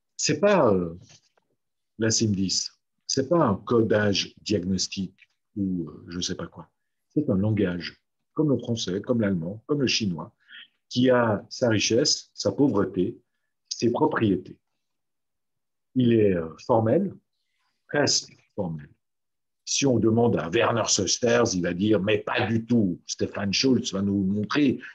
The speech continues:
plein d'erreurs. » Néanmoins, c'est un langage qui a une grammaire, comme le bled pour le français.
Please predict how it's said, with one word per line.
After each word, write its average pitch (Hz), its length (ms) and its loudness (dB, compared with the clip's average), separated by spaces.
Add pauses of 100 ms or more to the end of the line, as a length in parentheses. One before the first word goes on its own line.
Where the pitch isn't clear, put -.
(180)
plein 175 280 2
d'erreurs. » 143 640 2 (800)
Néanmoins, 151 400 4
c'est - 200 0
un 120 60 2
langage 123 360 2
qui - 100 -4
a - 20 0
une 120 100 0
grammaire, 104 500 -4 (1600)
comme 139 140 0
le 135 80 4
bled 156 460 4
pour 101 120 -6
le 92 100 -2
français. 90 380 -10